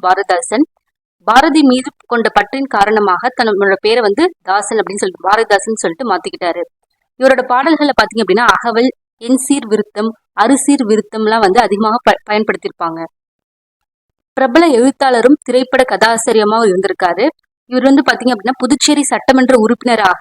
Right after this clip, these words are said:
ஆயிரத்தி தொள்ளாயிரத்தி ஐம்பத்தி நான்குல வந்து தேர்ந்தெடுக்கப்பட்டிருக்காங்க. தந்தை பெரியாரின் தொண்டராக இருந்தார். அப்புறம் அவர் திராவிட இயக்கத்துல பாத்தீங்கன்னா, மிகுந்த ஈடுபாடு கொண்டு, கொண்டு, கொண்டிருந்தாங்க. அதனால கடவுள் மறுப்பு, சாதி மறுப்பு, மத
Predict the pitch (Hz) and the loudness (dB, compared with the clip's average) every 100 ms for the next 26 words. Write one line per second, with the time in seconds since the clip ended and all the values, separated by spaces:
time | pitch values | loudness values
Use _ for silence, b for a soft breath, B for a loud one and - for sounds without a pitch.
0 | - - 233 254 226 240 - 247 240 233 | -2 0 0 0 0 0 0 -2 -4 -2
1 | - 392 214 196 202 269 - 214 196 - | 0 -2 -2 -4 -2 0 0 0 -2 -6
2 | 180 170 175 160 170 170 _ _ _ _ | -6 -8 -6 -8 -8 -16 _ _ _ _
3 | _ _ _ - 208 262 277 269 254 302 | _ _ _ -2 0 2 0 0 2 2
4 | 294 311 294 233 240 254 233 254 226 208 | 4 2 4 4 4 4 2 0 0 0
5 | 196 190 - _ _ _ _ _ _ _ | 0 -2 -8 _ _ _ _ _ _ _
6 | - 226 294 302 226 180 220 269 320 294 | -6 -2 0 0 0 2 2 2 2 2
7 | 233 247 269 247 - 202 214 254 233 254 | 0 -2 0 0 0 2 2 2 2 -2
8 | 220 233 226 220 202 196 190 - 208 185 | -4 -4 -2 0 0 0 -2 -4 -6 -2
9 | 202 196 185 190 180 175 - _ _ - | 0 0 0 0 0 -4 -18 _ _ -6
10 | 220 233 233 285 233 226 254 269 220 214 | -2 0 0 0 0 0 2 2 2 0
11 | - 226 - 214 226 247 214 208 - 220 | -2 -2 0 0 2 2 2 0 -2 -2
12 | 196 196 | 0 0